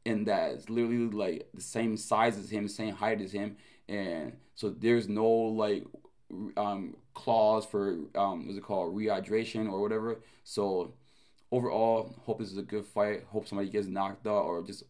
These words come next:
I want it to be beautiful. Who would have thought I would have been saying, "I'm gonna watch a Jake Paul fight?" and, and I'm excited to watch it.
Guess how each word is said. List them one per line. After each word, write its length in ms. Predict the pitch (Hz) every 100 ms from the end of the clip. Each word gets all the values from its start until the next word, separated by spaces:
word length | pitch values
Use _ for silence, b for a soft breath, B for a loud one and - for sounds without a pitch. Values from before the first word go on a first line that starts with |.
| -
I 60 |
want 240 | 98 101 95
it 20 |
to 80 | 95
be 140 | 98
beautiful. 440 | 92 95 101 101
Who 60 | 101
would 100 | 110
have 140 | 107 -
thought 300 | 98 101 B B B -
I 40 |
would 40 | 104
have 80 |
been 140 | 101 101
saying, 220 | - 101
"I'm 40 |
gonna 160 | 101 95
watch 240 | 92 101
a 40 | 92
Jake 280 | 95 98 95
Paul 280 | 98 98
fight?" 360 | 92 90 82 76 B B B _
and, 180 | 104 -
and 100 | 104
I'm 120 | 92
excited 360 | 95 - 98 95
to 120 | 95
watch 340 | - 87 76 -
it. 160 | -